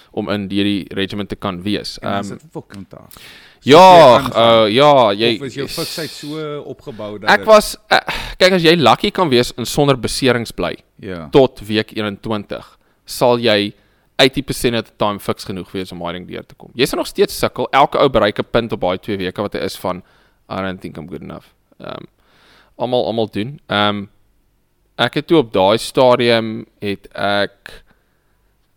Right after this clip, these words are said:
Speaker 1: hulle het ons baie, ons was op 'n baie taaf skedule in die rehab goed gewees om jou weer fiks te kry vir, om weer in te gaan in die kursus in.
Speaker 2: Hmm.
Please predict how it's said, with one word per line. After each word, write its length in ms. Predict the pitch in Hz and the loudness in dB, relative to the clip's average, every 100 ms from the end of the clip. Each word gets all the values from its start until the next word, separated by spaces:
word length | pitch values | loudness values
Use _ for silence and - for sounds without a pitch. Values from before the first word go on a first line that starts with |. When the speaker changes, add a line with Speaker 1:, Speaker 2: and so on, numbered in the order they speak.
| _ _ - | _ _ -6
Speaker 1:
hulle 120 | 113 | -6
het 80 | 147 | -4
ons 120 | 151 - | -6 -4
baie, 440 | 98 117 143 139 - _ _ _ _ _ _ _ | -2 0 0 -2 -4 _ _ _ _ _ _ _
ons 120 | - | -6
was 120 | 151 151 | -4 -4
op 120 | 131 | -4
'n 60 | |
baie 220 | 107 110 160 _ | 0 0 0 _
taaf 200 | 165 143 | 4 4
skedule 460 | - 127 107 104 98 | -2 -6 -4 -2 -2
in 40 | |
die 120 | 98 95 | -4 -4
rehab 340 | 92 95 - - | -2 -2 -4 -10
goed 140 | 110 | -10
gewees 300 | - 92 90 | -8 -8 -6
om 80 | 104 | -6
jou 100 | 95 | -4
weer 140 | 101 | -4
fiks 360 | - - 113 - | -4 -4 -4 -8
te 100 | 110 | -10
kry 280 | - 92 90 | -6 -6 -6
vir, 300 | - 98 98 - | -8 -8 -8 -12
om 200 | 98 - | -12 -10
weer 160 | 98 | -10
in 100 | 107 | -10
te 100 | 101 | -12
gaan 200 | 95 95 | -12 -10
in 60 | 92 | -12
die 80 | 90 | -8
kursus 380 | 110 104 98 64 | -4 -4 -6 -14
in. 120 | 69 | -16
Speaker 2:
Hmm. 340 | 104 101 95 | -18 -20 -20